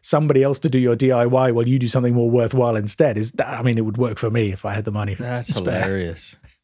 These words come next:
Speaker 2: That's so funny.
Speaker 1: Anyway, maybe we should describe to people what this stuff is. I mean, we talked about it briefly in the, uh, an earlier show,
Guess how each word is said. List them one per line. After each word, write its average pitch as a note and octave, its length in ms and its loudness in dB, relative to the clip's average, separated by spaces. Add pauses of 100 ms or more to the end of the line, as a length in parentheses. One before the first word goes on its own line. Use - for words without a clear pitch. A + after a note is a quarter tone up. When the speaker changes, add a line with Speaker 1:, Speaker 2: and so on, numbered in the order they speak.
Speaker 2:
That's G2+ 180 -8
so G#2 200 -2
funny. F#2 380 -6 (1500)
Speaker 1:
Anyway, E3 260 2
maybe F#3+ 320 2
we F3+ 100 2
should D#3 160 0
describe C#3 400 0
to B2+ 80 -4
people A#2+ 240 0
what C3+ 260 -2
this B2 140 -2
stuff - 480 -4
is. G#2 500 -2 (320)
I B2+ 40 -2
mean, B2 120 2
we C3 60 2
talked E3 200 -2
about C3 180 2
it A#2+ 80 -8
briefly A#2+ 540 2
in A2+ 160 -2
the, A2 500 -4 (500)
uh, A2 240 -8
an A2+ 100 -4
earlier A#2 280 2
show, A2 420 0